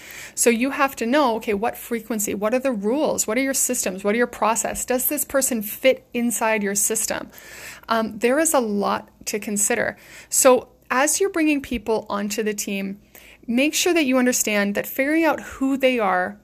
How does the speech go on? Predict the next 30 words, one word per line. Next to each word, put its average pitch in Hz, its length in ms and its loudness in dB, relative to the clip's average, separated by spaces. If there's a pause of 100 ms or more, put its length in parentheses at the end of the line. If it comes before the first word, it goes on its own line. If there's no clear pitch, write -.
what 220 340 -2
they 285 120 -4
can 277 240 0
do, 185 240 -2
what 196 380 -4
they 254 120 -2
value 247 460 2
they 233 140 2
bring 196 300 -4
to 202 100 -10
this 185 240 -4
mix, - 400 -8 (640)
what 240 340 -2
their 294 160 2
skills 254 640 0
are, 175 380 0 (240)
what 226 200 -6
their 285 80 -4
communication 262 680 -4
style 190 300 -2
is, 185 400 -4 (500)
so - 260 4
that 262 180 4
you 233 300 -2
can 285 280 0
meet 254 220 0
them 220 180 -2
where 208 160 0
they 202 300 -2
are. - 440 0